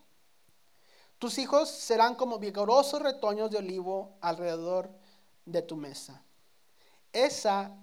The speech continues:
es la bendición del Señor para los que le temen. Tus hijos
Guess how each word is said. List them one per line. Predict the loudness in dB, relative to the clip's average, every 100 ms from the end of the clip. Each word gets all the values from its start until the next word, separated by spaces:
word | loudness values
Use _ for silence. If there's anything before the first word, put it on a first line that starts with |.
| -2
es | 2 2 2
la | 2
bendición | 2 2 -6 -12 -8 -4 -4
del | -4 -8
Señor | -8 -12 -10 -8 -10 -16 -20 _ _ _ -8 -8 0
para | 0 0 -2 -6
los | -8 -4 -2 -2 -4 -8 -12 -14
que | -6 -4 -4 -6 -16 -20 _ _ _ _ _ _ _
le | -18 -16
temen. | -16 -18 -18 -20 -20 _ _ _ _ _ _ _ _ _ _ _ _ _ _ _ _ _ _ _ _ _ _ _ _ _ _ _ _ _ _ _ _ _ _ _ -20
Tus | -14 -12
hijos | -10 -10 -10 -12 -18